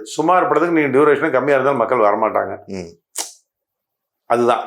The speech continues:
Speaker 2: புரியுது.
Speaker 1: அதனால வந்து படம் நல்லா இருந்ததுன்னா அந்த டியூரேஷன் ஒண்ணும் பெருசா க-, பாதிக்காது.
Speaker 2: இது போக தமிழ்நாடு தவிர்த்து எல்லா இடத்துலயும் வந்து இந்த ஃபோர் ஏஎம் ஷோஸ் வந்து இருக்கு அப்படிங்கிற மாதிரி சொல்றாங்க. தமிழ்நாட்டுல மட்டும் இல்லைன்னு சொல்றாங்க. அதை பத்தி?
Speaker 1: இல்ல, தமிழ்நாடு பொறுத்த அளவுல எந்த படமா இருந்தாலும் ஒன்பது மணிக்கு முன்னாடி நீங்க ஷோ போட முடியாது.
Speaker 2: ம்.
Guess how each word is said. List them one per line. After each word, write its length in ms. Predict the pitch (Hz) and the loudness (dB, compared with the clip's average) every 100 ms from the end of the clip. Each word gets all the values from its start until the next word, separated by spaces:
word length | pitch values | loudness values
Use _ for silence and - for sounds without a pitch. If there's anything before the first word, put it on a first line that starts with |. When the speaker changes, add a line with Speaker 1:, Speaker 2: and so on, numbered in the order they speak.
| - | -2
Speaker 2:
புரியுது. 220 | 101 95 | 0 2
Speaker 1:
அதனால 180 | 139 165 | 2 2
வந்து 200 | 147 151 | 2 0
படம் 300 | 151 107 190 | 0 0 2
நல்லா 160 | 220 226 | 2 2
இருந்ததுன்னா 320 | 196 190 240 | 2 2 2
அந்த 120 | 247 175 | 2 2
டியூரேஷன் 320 | 185 180 156 | 2 2 0
ஒண்ணும் 140 | 151 | -2
பெருசா 220 | 131 113 120 | -2 -2 -2
க-, 280 | 113 101 - | -2 -2 -4
பாதிக்காது. 400 | 123 127 101 101 90 | -2 0 -2 -8 -2
Speaker 2:
இது 180 | 127 151 | 0 2
போக 280 | 147 147 147 | 4 4 4
தமிழ்நாடு 500 | 123 135 156 147 139 | 2 2 2 2 2
தவிர்த்து 460 | 127 127 139 - 156 | 2 4 2 2 4
எல்லா 220 | 120 127 | 4 4
இடத்துலயும் 300 | 131 127 135 | 2 2 2
வந்து 140 | 127 135 | 4 2
இந்த 180 | 107 107 | 2 2
ஃபோர் 240 | 123 143 147 | 2 4 4
ஏஎம் 220 | 131 113 | 2 0
ஷோஸ் 280 | 107 101 101 | 0 0 0
வந்து 140 | 101 107 | 0 2
இருக்கு 320 | 98 92 95 95 - _ _ _ _ | 2 0 -2 -2 -6 _ _ _ _
அப்படிங்கிற 260 | 107 107 104 | 0 2 2
மாதிரி 140 | 107 104 | 0 0
சொல்றாங்க. 280 | 95 95 | 0 0
தமிழ்நாட்டுல 380 | 92 104 117 113 | 0 0 0 0
மட்டும் 260 | 110 110 110 | 0 2 2
இல்லைன்னு 280 | 104 107 98 | 0 -2 -4
சொல்றாங்க. 260 | 98 90 | -4 -6
அதை 180 | 90 98 | -4 -4
பத்தி? 260 | 101 101 98 90 - _ _ - | -2 -2 -4 -6 -12 _ _ -20
Speaker 1:
இல்ல, 220 | - 139 | -4 -2
தமிழ்நாடு 640 | 131 123 175 185 185 180 175 | 0 0 2 2 2 0 -2
பொறுத்த 280 | 175 156 143 | -2 -2 2
அளவுல 340 | 143 139 156 160 | 2 4 2 2
எந்த 280 | 123 147 | 0 0
படமா 400 | 165 165 156 147 135 | 0 0 -2 0 0
இருந்தாலும் 320 | 131 151 147 | 2 2 2
ஒன்பது 200 | 131 135 | 2 2
மணிக்கு 200 | 143 127 | 0 -2
முன்னாடி 200 | 131 131 | -2 -2
நீங்க 140 | 107 131 | -4 -2
ஷோ 100 | 117 | 0
போட 160 | 117 | 0
முடியாது. 400 | 110 107 101 95 - _ | 0 0 0 0 -6 _
Speaker 2:
ம். 220 | - 92 | -14 -14